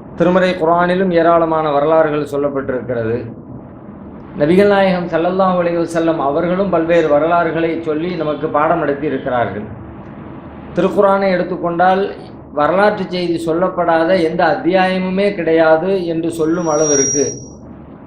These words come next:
மொத்த திருமறை குர்ஆனில் எத்தனை அத்தியாயங்கள் உண்டோ அத்தனை அத்தியாயங்களிலும் நேரடியாகவோ மறைமுகமாகவோ ஏதேனும் ஒரு வரலாறு ஒவ்வொரு அத்தியாயத்திலும் இடம்பெற்றிருக்கும்.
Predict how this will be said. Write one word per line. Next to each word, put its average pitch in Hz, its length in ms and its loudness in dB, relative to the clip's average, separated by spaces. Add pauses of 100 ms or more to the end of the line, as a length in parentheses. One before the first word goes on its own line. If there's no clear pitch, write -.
(460)
மொத்த 156 420 4
திருமறை 202 400 4
குர்ஆனில் 190 540 2
எத்தனை 190 360 0
அத்தியாயங்கள் 180 680 2
உண்டோ 170 260 2
அத்தனை 185 400 -2
அத்தியாயங்களிலும் 160 1040 0 (960)
நேரடியாகவோ 196 1000 4
மறைமுகமாகவோ 180 960 0
ஏதேனும் 190 500 0
ஒரு 196 140 2
வரலாறு 175 680 2
ஒவ்வொரு 180 340 4
அத்தியாயத்திலும் 190 720 0
இடம்பெற்றிருக்கும். 131 680 -4